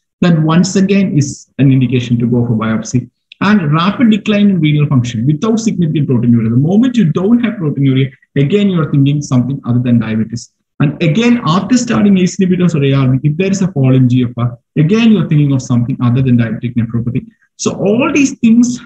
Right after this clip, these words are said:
you basically know when you're seeing a patient with diabetes, that these are the chances that it could not be di-, it cannot be diabetic nephropathy. So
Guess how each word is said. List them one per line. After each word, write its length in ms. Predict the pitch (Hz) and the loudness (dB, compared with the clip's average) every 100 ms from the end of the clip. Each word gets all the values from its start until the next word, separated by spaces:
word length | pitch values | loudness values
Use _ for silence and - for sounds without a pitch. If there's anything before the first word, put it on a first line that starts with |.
| _ 196 | _ 0
you 80 | |
basically 520 | 170 170 - 180 196 147 | 2 2 0 -4 0 2
know 380 | 131 131 120 123 | 4 2 0 0
when 120 | 143 | 0
you're 80 | 143 | 2
seeing 300 | - 160 147 | 0 0 0
a 40 | |
patient 360 | 131 131 - 143 | 0 -4 -2 -4
with 100 | 123 | -2
diabetes, 420 | 117 110 120 131 _ _ - | -2 -2 -2 -4 _ _ -2
that 200 | 160 151 | 0 2
these 200 | 175 180 | 0 0
are 80 | 190 | 0
the 100 | 185 | 0
chances 480 | - 147 147 170 165 | 0 0 2 -2 -2
that 140 | 143 | -2
it 160 | 135 127 | 0 0
could 160 | 147 | -2
not 220 | 156 160 147 | 0 0 0
be 80 | |
di-, 180 | 131 120 | 0 0
it 160 | 135 - | -2 0
cannot 300 | 151 151 151 | 0 2 2
be 100 | 143 | 2
diabetic 380 | 120 113 - - | 0 0 -2 -4
nephropathy. 420 | - 117 120 143 | -4 -6 -2 -2
So 320 | 226 220 | -2 -4